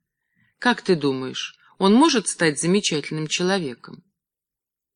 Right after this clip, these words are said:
Тут голос дяди наконец-то сделался погромче. «Доченька,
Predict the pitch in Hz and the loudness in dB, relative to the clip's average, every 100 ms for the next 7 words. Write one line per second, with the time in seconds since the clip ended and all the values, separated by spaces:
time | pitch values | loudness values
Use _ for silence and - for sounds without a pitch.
0 | _ - 156 143 185 160 139 139 202 196 | _ -4 -2 4 6 6 4 2 2 2
1 | 160 147 151 156 160 - 147 135 160 160 | 0 0 0 0 -4 -8 -4 0 2 0
2 | - 143 170 151 135 120 143 - - - | -4 -2 -2 0 -2 -4 -8 -12 -14 -20
3 | _ _ _ _ _ _ _ _ - 190 | _ _ _ _ _ _ _ _ 4 4
4 | 165 - 131 - - | 4 -4 -10 -18 -20